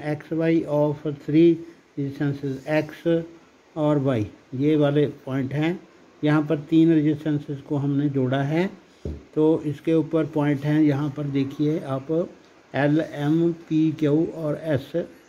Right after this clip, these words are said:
T, ये वाले अलग-अलग resistances के point हैं, ठीक है।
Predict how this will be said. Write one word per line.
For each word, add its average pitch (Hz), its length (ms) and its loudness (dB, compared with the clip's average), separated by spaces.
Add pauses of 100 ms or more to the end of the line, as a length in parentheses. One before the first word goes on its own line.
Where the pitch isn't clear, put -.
T, 113 220 -2 (600)
ये 151 80 6
वाले 156 300 4
अलग-अलग 160 520 2
resistances 151 720 0
के 151 100 -2
point 131 400 -4
हैं, 107 260 -10 (120)
ठीक 139 160 -6
है। 175 240 -2